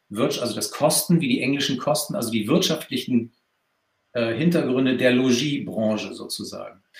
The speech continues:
Also das versuchen wir. Wir versuchen wirklich so, so ein bisschen das Manager-Magazin für die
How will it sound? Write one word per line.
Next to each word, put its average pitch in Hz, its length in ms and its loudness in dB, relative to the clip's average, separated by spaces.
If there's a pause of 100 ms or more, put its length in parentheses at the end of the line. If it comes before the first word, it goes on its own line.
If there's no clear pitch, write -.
(120)
Also 127 160 0
das 160 180 4
versuchen 156 520 4
wir. 127 200 0
Wir 135 100 4
versuchen 139 460 2
wirklich 139 260 0
so, 151 80 -2 (140)
so 120 80 0
ein 127 40 2
bisschen 120 220 -2
das 120 160 2
Manager-Magazin 127 920 0
für 127 160 -4
die 110 240 -4